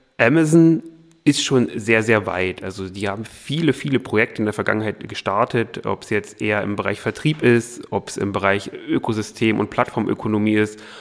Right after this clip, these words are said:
oder auch im Bereich Technologieunterstützung. Da gibt's viele Smart Home Kooperationen zum Beispiel, wo auch Amazon mit Versicherern zusammenarbeitet, um zu gucken, wie kann man dieses Thema oder diese Lebenswelt weiter voranbringen.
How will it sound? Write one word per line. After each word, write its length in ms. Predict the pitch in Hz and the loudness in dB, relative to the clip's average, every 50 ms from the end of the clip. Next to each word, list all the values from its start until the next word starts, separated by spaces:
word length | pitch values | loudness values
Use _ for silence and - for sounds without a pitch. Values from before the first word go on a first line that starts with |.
| - - - _ | -20 -20 -8 _
oder 280 | 117 117 113 101 95 | 0 0 2 4 4
auch 160 | 98 104 101 - | 4 2 2 0
im 200 | - 101 101 90 | -4 -4 -4 -4
Bereich 300 | 92 92 95 95 - - - | -2 -4 -4 -4 -6 -10 -12
Technologieunterstützung. 1120 | - - - - 107 101 98 101 123 143 170 147 123 - 117 - - 123 113 - - 113 104 | -10 -8 -4 -2 -2 -2 -2 -2 -2 0 0 0 0 0 -4 -4 -4 -6 -6 -4 -4 -4 -4
Da 80 | 95 92 | -4 -4
gibt's 340 | 92 95 - - - - 98 - | -6 -8 -10 -12 -16 -16 -14 -14
viele 320 | - - 120 107 101 98 | -8 -4 -2 -2 -2 -2
Smart 340 | - - 95 92 98 - - | -2 0 0 0 0 0 0
Home 280 | 104 113 139 156 143 | 2 2 2 2 0
Kooperationen 760 | 123 - 123 117 - - - 101 95 - - 101 101 104 104 | 0 0 0 0 0 0 -2 -2 -2 -2 -2 0 0 0 0
zum 160 | - - 107 | -2 -4 -2
Beispiel, 480 | 98 95 98 101 - - 104 101 98 95 - - - - - - - | -2 0 -2 -2 -2 -2 -2 0 0 -2 -4 -10 -18 -18 -20 -10 -6
wo 140 | 101 101 107 | -2 0 0
auch 240 | 101 - - - - - | 0 0 -4 -8 -8 -4
Amazon 360 | 95 98 104 104 98 101 101 | -2 0 2 2 2 0 -2
mit 120 | 95 92 - | -4 -4 -6
Versicherern 440 | - 92 95 123 - 165 123 110 | -8 -6 -6 -4 -2 0 0 0
zusammenarbeitet, 640 | 101 - 95 98 98 98 98 98 98 98 92 - - | -2 -2 -2 -2 0 2 0 0 0 0 -2 -2 -6
um 80 | 95 | -8
zu 100 | - - | -10 -10
gucken, 240 | - - - - 98 | -12 -12 -10 -10 -10
wie 60 | 98 | -10
kann 140 | - - 95 | -8 -6 -4
man 200 | 92 92 95 95 - - _ - | -4 -4 -4 -4 -8 -14 _ -10
dieses 320 | 117 123 135 135 123 - - | -8 -6 -6 -6 -8 -8 -2
Thema 260 | - 123 117 113 107 | 0 0 2 2 2
oder 160 | 98 95 95 | 0 -2 -4
diese 300 | 95 104 113 127 139 123 | -4 -4 -2 0 2 2
Lebenswelt 500 | 107 110 113 110 120 - - 104 98 - | 2 2 2 0 0 -2 -2 -2 -2 0
weiter 220 | 98 101 - 98 | -2 -2 -2 -4
voranbringen. 640 | - - 101 95 95 101 95 92 98 98 98 92 | -4 -4 -2 -2 -2 -2 -2 -2 -2 -2 -2 -4